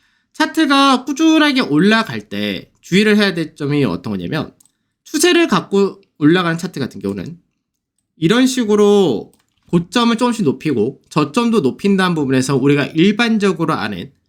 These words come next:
차트 흐름에서 나쁘다가 아닙니다. 근데 저점이 높아진데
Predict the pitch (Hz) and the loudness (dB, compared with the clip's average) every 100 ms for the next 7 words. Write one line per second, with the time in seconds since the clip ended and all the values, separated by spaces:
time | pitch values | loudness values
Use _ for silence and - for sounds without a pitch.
0 | _ - 262 262 262 254 214 202 120 123 | _ -6 -4 2 4 4 2 0 -2 -6
1 | 185 175 156 - 95 85 139 - _ _ | -6 -4 -4 -6 -10 -12 -14 -14 _ _
2 | _ _ _ - 170 196 202 202 _ _ | _ _ _ 0 2 2 -2 -10 _ _
3 | _ _ _ _ _ - 190 190 - 302 | _ _ _ _ _ -4 -2 -2 -2 0
4 | 302 285 151 139 226 160 127 147 107 - | 0 0 -4 -2 -2 0 -4 -4 -4 -8